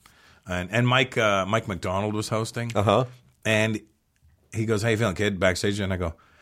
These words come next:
Speaker 1: "I'm really nervous. So, uh, you know, I'm p-, pretty nervous." And then he goes, "What do you want me to say about you?" I go, "I don't know. You can say I'm from Toronto, I guess. Uh, I don't know." And then, uh, he goes, "First comic backstage. Hey, really nervous."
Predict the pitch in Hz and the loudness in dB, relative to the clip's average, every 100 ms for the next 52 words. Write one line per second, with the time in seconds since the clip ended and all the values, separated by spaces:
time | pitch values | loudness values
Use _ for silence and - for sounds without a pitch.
0 | - _ 139 147 135 120 117 80 - 98 | -20 _ 2 6 6 6 6 2 0 2
1 | 92 92 87 85 85 80 82 82 95 80 | 2 2 2 0 0 -2 -4 -4 -2 -4
2 | 80 - - - - - - - - 85 | -6 -10 -10 -16 -16 -20 -20 -18 -14 -14
3 | - _ - 95 - 113 90 85 90 - | -16 _ -4 -2 4 4 4 0 -4 -8
4 | - 104 110 110 95 - 95 95 87 92 | -2 2 2 0 -6 -6 0 0 2 2
5 | 117 110 95 110 95 82 82 78 76 - | 4 4 4 2 4 2 0 0 -4 -10
6 | - - - 117 113 113 - 107 98 92 | -20 -20 -4 2 4 4 4 4 2 2
7 | 95 101 104 95 92 98 - 92 92 90 | 4 4 2 0 2 2 2 2 2 2
8 | 92 101 95 104 - 92 90 90 85 - | 2 2 2 -2 -4 0 2 0 -2 -6
9 | - - 110 107 92 _ _ - 185 - | -20 -8 -2 -2 -4 _ _ 0 0 2
10 | 151 156 - 127 117 131 131 - 110 104 | 2 2 2 2 4 0 0 -4 -4 -4
11 | - 123 107 110 113 - | 0 0 4 4 2 0